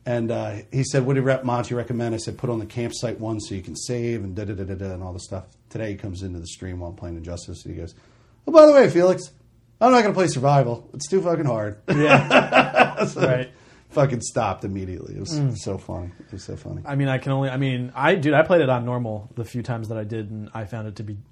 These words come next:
Speaker 2: a difficult game, in general.
Speaker 1: Yeah.
Speaker 2: So I'm sure survival's pretty difficult.
Speaker 1: Yeah. I just think it's broken. I think
Speaker 2: Yeah.
Speaker 1: survival mode is broken. I think
Speaker 2: Mm.
Speaker 1: it's fucked. So I don't really care about it.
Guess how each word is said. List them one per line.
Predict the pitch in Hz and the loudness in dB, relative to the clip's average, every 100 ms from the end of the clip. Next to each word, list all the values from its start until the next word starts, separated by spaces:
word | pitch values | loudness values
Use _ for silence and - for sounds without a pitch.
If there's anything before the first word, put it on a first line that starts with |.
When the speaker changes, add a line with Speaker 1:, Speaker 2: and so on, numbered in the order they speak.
| - | -10
Speaker 2:
a | 117 | -8
difficult | 113 104 104 107 - | -8 -8 -10 -12 -14
game, | 113 104 104 - _ - | -12 -12 -14 -18 _ -10
in | 113 104 | -8 -8
general. | 107 107 104 95 _ _ _ - | -8 -10 -12 -14 _ _ _ -4
Speaker 1:
Yeah. | 127 120 113 _ _ - | 0 0 -2 _ _ -10
Speaker 2:
So | |
I'm | 120 | -8
sure | 110 123 | -6 -8
survival's | - 110 104 101 98 | -8 -12 -10 -12 -14
pretty | 110 101 | -14 -14
difficult. | 101 - 110 - _ - | -16 -16 -18 -18 _ -20
Speaker 1:
Yeah. | - 127 - - _ _ _ _ _ _ _ | -16 -16 -18 -20 _ _ _ _ _ _ _
I | 180 | -2
just | 185 | -2
think | 139 | -2
it's | - | -8
broken. | - 92 113 - - _ - | -8 -8 -8 -12 -18 _ -6
I | 135 | -2
think | 156 | -2
Speaker 2:
Yeah. | - | -4
Speaker 1:
survival | 98 95 98 | -4 -4 -6
mode | 82 82 | -10 -12
is | 78 | -14
broken. | 87 73 - - _ _ - | -12 -14 -14 -20 _ _ -12
I | 110 | -8
think | 120 | -8
Speaker 2:
Mm. | |
Speaker 1:
it's | - | -10
fucked. | - - - - _ _ _ _ - | -12 -14 -14 -20 _ _ _ _ -10
So | 113 | -6
I | |
don't | 120 113 | -6 -6
really | 95 90 | -10 -12
care | 82 | -12
about | 82 | -10
it. | 80 | -12